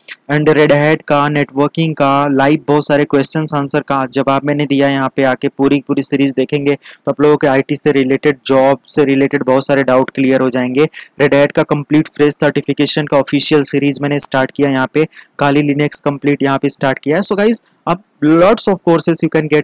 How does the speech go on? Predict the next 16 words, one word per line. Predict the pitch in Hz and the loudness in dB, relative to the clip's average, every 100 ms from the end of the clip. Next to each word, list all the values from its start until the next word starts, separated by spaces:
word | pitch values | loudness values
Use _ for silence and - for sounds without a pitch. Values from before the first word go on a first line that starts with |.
| - | 0
from | 151 143 | -4 0
here, | 135 123 - - | 2 0 0 -4
okay? | 139 175 - _ 139 | 0 0 -2 _ -6
आप | 143 | -2
यहाँ | 151 | 0
पे | 165 | -2
बहुत | 147 127 131 156 | -4 -2 0 0
सारे | 151 143 | 0 -2
courses | - 131 - 143 | -2 -4 -2 -6
पा | - 127 | -4 -4
सकते | 127 - - | -4 -4 -2
हो। | 135 175 - - - | -2 -2 -6 -14 -2
So | 160 | 0
I | 147 | 0
hope | - 165 - - | 0 -2 -2 0
कि | 202 | 0